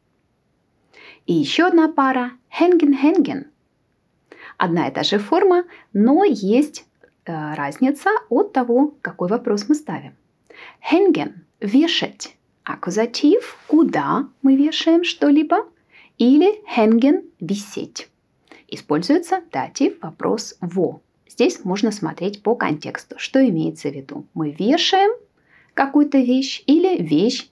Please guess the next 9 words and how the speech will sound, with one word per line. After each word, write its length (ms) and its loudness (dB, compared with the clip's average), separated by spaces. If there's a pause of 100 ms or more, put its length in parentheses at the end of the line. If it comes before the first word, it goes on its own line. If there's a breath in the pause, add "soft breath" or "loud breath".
висит 720 -4 (140)
где-то. 440 -10 (920 loud breath)
Итак, 280 -2
четыре 380 -2
пары 280 0
глаголов, 640 0
обязательно 640 -4
их 180 -12
выпишите 800 -2